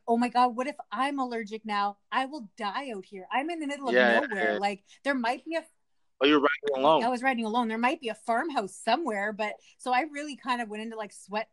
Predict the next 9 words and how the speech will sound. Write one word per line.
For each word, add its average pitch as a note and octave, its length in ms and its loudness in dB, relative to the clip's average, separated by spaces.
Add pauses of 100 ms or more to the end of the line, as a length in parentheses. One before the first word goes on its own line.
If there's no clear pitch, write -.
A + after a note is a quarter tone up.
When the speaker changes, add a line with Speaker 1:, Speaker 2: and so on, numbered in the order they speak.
Speaker 1:
panic G#3+ 280 -8
mode. C4+ 220 -6
So A#3 180 -10
I A3 200 -2
rode A3 280 -4
faster C4 720 -4 (240)
so B3+ 240 -2
that A3 300 0 (680)
if A3+ 200 -8